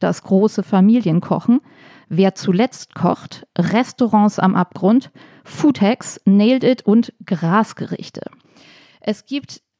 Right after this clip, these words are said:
da Reisedokus, Wettbewerbe in Studios, bei denen Familien gegeneinander ankochen. Es gibt Tipps für sch-, ganz schnelles Kochen, Tipps für ganz langsames Kochen. Es werden Garungs- und Schmorprozesse akribisch genau beschrieben.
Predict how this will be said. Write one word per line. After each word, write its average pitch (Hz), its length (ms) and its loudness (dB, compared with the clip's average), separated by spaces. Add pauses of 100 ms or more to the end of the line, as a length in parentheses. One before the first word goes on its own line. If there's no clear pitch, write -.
(160)
da 208 420 2
Reisedokus, 196 1080 0
Wettbewerbe 196 680 0
in 202 80 4
Studios, 240 560 2
bei 175 100 -2
denen 185 200 2
Familien 220 440 4
gegeneinander 208 480 2
ankochen. 208 500 0
Es - 160 -6
gibt - 200 -4
Tipps - 260 -2
für 196 60 0
sch-, - 260 -6
ganz 233 240 2
schnelles 262 380 0
Kochen, 277 480 0
Tipps - 240 -4
für 185 100 -2
ganz 180 300 -4
langsames 220 560 2
Kochen. 269 360 0
Es - 140 -6
werden 190 300 0 (360)
Garungs- 226 600 2
und 185 100 0
Schmorprozesse 226 1040 0
akribisch 226 500 0
genau 202 300 2
beschrieben. 254 480 2